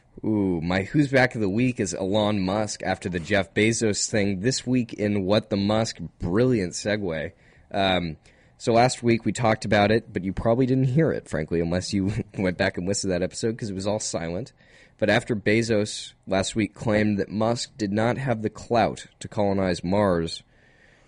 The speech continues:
um, this week, uh, saw a excellent little Twitter interaction with Elon Musk and Donald Trump. I loved this. Donald Trump tweets, "We've got nasa, quote, rocking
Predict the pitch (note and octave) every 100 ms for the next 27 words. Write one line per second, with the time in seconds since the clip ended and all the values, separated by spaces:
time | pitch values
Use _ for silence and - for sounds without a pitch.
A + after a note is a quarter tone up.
0 | _ - G2 F#2+ F#2 F2+ F2+ E2+ _ _
1 | _ - F#2+ A2+ - B2 A#2 - - -
2 | - G2 G2 F#2+ - - A2 A2 A2 G#2+
3 | G#2 F#2 F#2 F#2 F2 - _ - A#2 -
4 | A#2+ G#2 G#2 _ _ _ _ - A2 F#2
5 | - - A2+ A2 G#2+ F#2+ G2 G2 - G2+
6 | F2+ - F2 G2 G2 F#2+ F#2 G#2 - -
7 | E2 D#2+ F#2 F2 - - F#2+ - _ _
8 | _ _ _ _ _ - G2+ F#2+ F2 C#2+
9 | - - - _ _ _ - - - -
10 | A#2 A#2+ - A2+ G2 A2 A2 - G#2+ G2+
11 | G#2+ G2 G2+ G#2 G#2 G#2+ G2 F#2+ - A#2
12 | G#2 - - F2 F#2+ A#2 A#2+ F#2 D2+ G1+